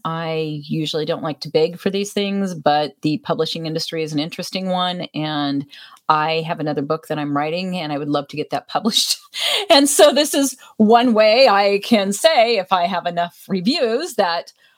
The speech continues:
are positive, then I have a very good chance of having this, uh, a second book. Okay, so anyway,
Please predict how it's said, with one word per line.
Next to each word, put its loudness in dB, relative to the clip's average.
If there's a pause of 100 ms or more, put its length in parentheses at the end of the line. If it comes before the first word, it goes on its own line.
(140)
are 2
positive, 0 (340)
then -6 (140)
I -6
have -12
a -12
very -8
good -14
chance -14 (100)
of -8
having -12 (160)
this, -12
uh, -12 (120)
a -12
second -12
book. -14 (260)
Okay, -10 (240)
so 0 (800)
anyway, -2